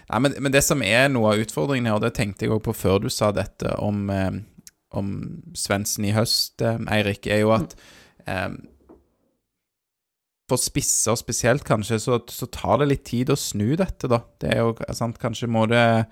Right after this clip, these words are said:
eh, i best, i forhåpentligvis en sommerferie til, og så kommer det ut og er litt annerledes, eller er, er bedre og er litt sharpere, og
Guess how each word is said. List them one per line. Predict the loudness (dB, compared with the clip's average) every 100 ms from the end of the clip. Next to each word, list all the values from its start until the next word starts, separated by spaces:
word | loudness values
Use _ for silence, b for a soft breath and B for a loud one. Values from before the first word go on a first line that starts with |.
| B B B B B B
eh, | -4 0 0
i | 0
best, | 0 0 0
i | -2
forhåpentligvis | -2 0 4 4 4 2 0 0 -2
en | -2 -2
sommerferie | 2 2 4 2 6 4 6 4 4
til, | 6 6
og | 6
så | 2
kommer | 0 2 4
det | 2
ut | 2
og | 2
er | 2
litt | 2 0
annerledes, | 0 2 2 2 2 0 -2
eller | 0 2 2 4
er, | 2
er | 2 2
bedre | 4 4 4 2
og | 4
er | 4
litt | 0 0
sharpere, | 0 0 0 6 6 6
og | 6 4 4